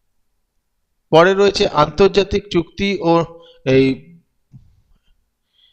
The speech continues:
সরি, এটা রয়েছে এখানে কোশ্চেনটা, পরে ইংলিশ ভার্সনে রয়েছে,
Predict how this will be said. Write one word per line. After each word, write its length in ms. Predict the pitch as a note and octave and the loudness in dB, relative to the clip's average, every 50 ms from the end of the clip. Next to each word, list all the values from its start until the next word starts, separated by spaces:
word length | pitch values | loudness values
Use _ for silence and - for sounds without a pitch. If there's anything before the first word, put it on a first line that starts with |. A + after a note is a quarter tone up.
| _ _ _ _ _ _ _ _ _ _ | _ _ _ _ _ _ _ _ _ _
সরি, 360 | - - E3 E3+ F3+ F#3 F3 | -6 -4 -2 0 2 0 0
এটা 460 | E3 - F3 E3 D#3+ D#3+ D#3+ D3+ C3 - - - - - - - - - - B2+ | 0 0 0 2 2 2 2 0 -2 -6 -14 -20 -20 -20 -20 -20 -20 -14 -6 -2
রয়েছে 380 | B2+ C3+ C3+ C3 - - C#3 | 0 0 0 0 -2 -4 -4
এখানে 280 | C3 A2+ C3+ C3 C3 B2+ | -4 -4 -6 -6 -6 -6
কোশ্চেনটা, 640 | - B2+ A#2+ A#2 - C3+ B2 A#2+ A2+ C3+ C#3+ E3+ G3 - - _ _ _ _ _ - - _ _ _ - | -8 -8 -8 -6 -6 -8 -8 -6 -4 -4 -4 -4 -6 -12 -20 _ _ _ _ _ -20 -20 _ _ _ 0
পরে 200 | D3 D3+ E3 E3+ | 0 2 2 0
ইংলিশ 380 | D#3+ D#3 D#3+ E3+ F#3 E3+ D#3 | -2 -2 -4 -2 -2 -2 -2
ভার্সনে 400 | D3+ E3 E3 D#3+ - F3 E3+ E3+ | -4 -4 -4 -4 -6 -6 -6 -2
রয়েছে, 280 | D#3+ D#3+ D#3+ D#3+ F3 | 0 0 0 0 -2